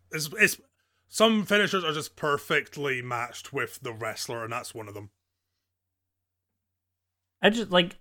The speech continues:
Speaker 2: I know you've already, like, you've just spoken about it, but I do love that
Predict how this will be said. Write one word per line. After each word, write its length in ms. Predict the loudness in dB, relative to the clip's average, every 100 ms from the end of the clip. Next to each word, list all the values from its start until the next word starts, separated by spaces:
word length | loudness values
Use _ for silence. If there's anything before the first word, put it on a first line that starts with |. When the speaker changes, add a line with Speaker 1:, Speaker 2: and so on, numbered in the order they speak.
| _ _ -12 0
Speaker 2:
I 60 |
know 100 | 2
you've 220 | 4 2 0
already, 280 | -2 -6 -4
like, 160 | -2 -2
you've 140 | -2
just 140 | -4
spoken 180 | -6 -6
about 140 | -4 -4
it, 40 |
but 120 | 0
I 60 | 0
do 260 | 2 2 2
love 440 | 2 2 2 -2 _ _ _
that 400 | -2 2 2 0